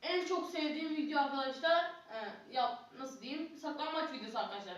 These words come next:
İzlemeyi unutmayın. Bizi takip etmeyi unutmayın arkadaşlar. E, Ali Oyunda kanalını da izlemeyi unutmayın arkadaşlar. İyi seyirler arkadaşlar. Bizi takip etmeyi unutmayın. Like atmayı unutmayın ve yorum yazmayı unutmayın arkadaşlar.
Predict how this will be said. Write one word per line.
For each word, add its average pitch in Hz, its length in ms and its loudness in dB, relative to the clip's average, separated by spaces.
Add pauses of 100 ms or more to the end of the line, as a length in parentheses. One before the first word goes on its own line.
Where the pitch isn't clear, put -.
İzlemeyi 311 400 -2
unutmayın. 320 480 -2 (400)
Bizi 247 180 -8
takip 302 260 -2
etmeyi 302 240 -4
unutmayın 302 420 -2
arkadaşlar. 262 640 0 (600)
E, 226 160 2 (340)
Ali 233 200 4
Oyunda 294 320 2
kanalını 302 480 2
da 302 60 -2
izlemeyi 294 440 0
unutmayın 294 380 0
arkadaşlar. 277 760 0 (400)
İyi 254 240 -6
seyirler 294 400 2
arkadaşlar. 220 640 2
Bizi 208 140 -8
takip 262 280 2
etmeyi 285 320 -2
unutmayın. 320 580 -2 (220)
Like 277 300 4
atmayı 277 280 0
unutmayın 302 420 -2
ve 285 60 0
yorum 269 280 0
yazmayı 277 320 2
unutmayın 262 360 -2
arkadaşlar. 226 520 4